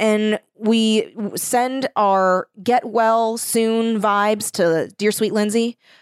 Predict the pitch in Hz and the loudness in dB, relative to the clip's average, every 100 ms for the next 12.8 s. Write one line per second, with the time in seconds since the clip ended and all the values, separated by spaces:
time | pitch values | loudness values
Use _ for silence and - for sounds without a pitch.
0 | _ - 180 175 170 170 170 165 _ _ | _ -2 2 2 2 2 2 0 _ _
1 | _ _ _ 208 214 214 214 220 233 208 | _ _ _ 2 4 2 0 2 2 2
2 | 196 180 214 269 320 330 233 180 170 170 | 0 0 0 0 2 0 2 2 2 0
3 | 202 - 190 202 - - - 240 - - | -2 -2 -2 -2 -4 -12 -4 -4 -2 0
4 | 202 190 196 - 180 175 175 170 170 _ | 2 2 0 -2 -2 0 0 0 -4 _
5 | - 170 175 - 180 170 165 170 165 160 | -2 0 0 -2 0 0 2 2 2 0
6 | - 175 180 175 180 170 165 _ - - | 0 -2 -2 -2 2 4 2 _ -20 -20
7 | _ - 185 175 170 170 170 - _ _ | _ -4 0 2 2 2 0 -4 _ _
8 | 185 185 185 180 180 _ _ _ _ _ | -4 0 2 2 0 _ _ _ _ _
9 | 175 165 160 - 254 247 240 240 247 - | -2 0 0 0 -2 -2 0 2 2 -2
10 | - 220 208 214 - 180 180 226 311 370 | -2 0 0 -2 0 0 2 0 -4 -12
11 | _ _ _ _ - 175 165 170 - - | _ _ _ _ -2 2 2 0 -4 -6
12 | 196 202 240 190 175 170 175 190 | -2 0 0 0 2 2 2 0